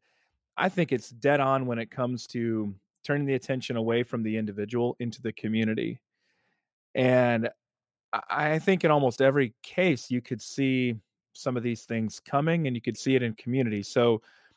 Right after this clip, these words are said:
let's take, take the Ravi Zacharias piece as an example. We're not trying to dwell on this, but we're going off some of the reports that we've, that we've seen.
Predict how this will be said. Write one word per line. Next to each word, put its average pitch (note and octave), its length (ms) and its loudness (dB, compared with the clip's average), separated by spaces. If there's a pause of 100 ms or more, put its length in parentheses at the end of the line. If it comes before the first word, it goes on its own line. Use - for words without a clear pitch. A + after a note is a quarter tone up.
(200)
let's C#3 160 2
take, D3 240 6 (220)
take C3 200 2
the A#2+ 80 -2
Ravi A#2 300 2
Zacharias A2 1000 -2 (600)
piece B2 280 -4
as A2+ 180 0
an A2+ 80 -6
example. A#2 640 -4
We're C#3 120 -8
not A#2+ 180 -6
trying G#2+ 220 -8
to G2+ 80 -8
dwell G#2+ 320 -2
on G#2+ 200 -2
this, G#2+ 360 -2
but G#2+ 180 0 (480)
we're B2+ 80 2
going C3 320 4
off A#2+ 220 2
some A#2+ 160 -2
of A2+ 60 -4
the A2 80 -4
reports A2 480 -2
that A2+ 140 -6
we've, A2 400 -4 (320)
that A#2 80 -8
we've A2 200 -6
seen. B2+ 480 0